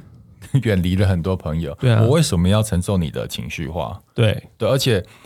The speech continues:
Speaker 1: 你的情绪化是，是你的问题。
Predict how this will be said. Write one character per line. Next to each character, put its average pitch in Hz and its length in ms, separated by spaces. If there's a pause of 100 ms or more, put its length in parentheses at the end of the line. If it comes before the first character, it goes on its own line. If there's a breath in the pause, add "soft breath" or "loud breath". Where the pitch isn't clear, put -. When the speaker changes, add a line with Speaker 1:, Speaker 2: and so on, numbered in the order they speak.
(160 loud breath)
Speaker 1:
你 117 120
的 123 80
情 117 180
绪 131 120
化 120 180
是， 113 240 (380)
是 - 180
你 104 240
的 90 140
问 98 300
题。 87 320